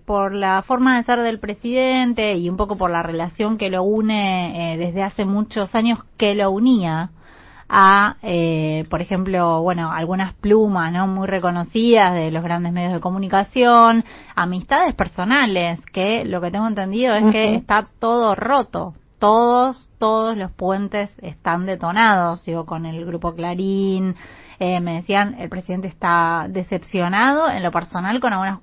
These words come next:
Speaker 1: personas con las que tenía una relación personal, este, y de amistad,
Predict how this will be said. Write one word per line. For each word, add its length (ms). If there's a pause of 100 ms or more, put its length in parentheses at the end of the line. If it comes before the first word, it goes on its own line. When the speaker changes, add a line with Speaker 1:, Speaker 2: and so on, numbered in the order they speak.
Speaker 1:
personas 440
con 80
las 120
que 80
tenía 280
una 220
relación 380
personal, 640 (640)
este, 640
y 80
de 80
amistad, 640